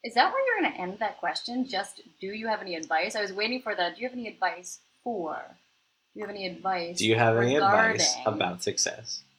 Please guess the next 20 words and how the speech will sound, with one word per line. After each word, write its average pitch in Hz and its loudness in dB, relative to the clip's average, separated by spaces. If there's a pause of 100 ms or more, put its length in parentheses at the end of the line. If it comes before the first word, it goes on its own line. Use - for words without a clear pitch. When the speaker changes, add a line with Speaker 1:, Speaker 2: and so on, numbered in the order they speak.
(340)
Speaker 2:
For 117 6
those 110 6
who 113 2
want 101 0
to 107 -8
be 104 -6
successful, - -8
for 104 -4
those 104 -4
who 98 -2 (240)
Speaker 1:
I 285 -4
think 403 -6
my 370 0
advice 180 -4 (180)
for 190 -8
someone 190 -4
that 160 -6
wants 165 -4 (120)
to 170 -8
achieve 170 -8